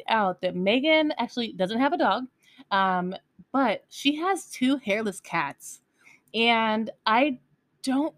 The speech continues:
really see the cats on her Instagram either.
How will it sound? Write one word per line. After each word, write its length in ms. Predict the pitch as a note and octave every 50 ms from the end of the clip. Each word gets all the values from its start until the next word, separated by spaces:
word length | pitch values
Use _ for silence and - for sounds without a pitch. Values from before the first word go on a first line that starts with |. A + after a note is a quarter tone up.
| B3+ A#3+
really 480 | - D4 C#4 C#4 C4 B3+ B3 A#3+ A#3+ - _ -
see 420 | - - - - A#3+ A#3 A#3+ B3
the 200 | A3 A#3+ A#3 A3
cats 440 | - - - G#3 G3+ G#3+ - - -
on 160 | A3 A3+ A#3+
her 140 | B3 A3+ G3+
Instagram 560 | - G3+ G3+ - - G3+ G3 G3 F#3 F#3 F#3
either. 560 | - F3+ F#3 F#3+ A3+ C4 D4 D#4 E4 E4 D#4+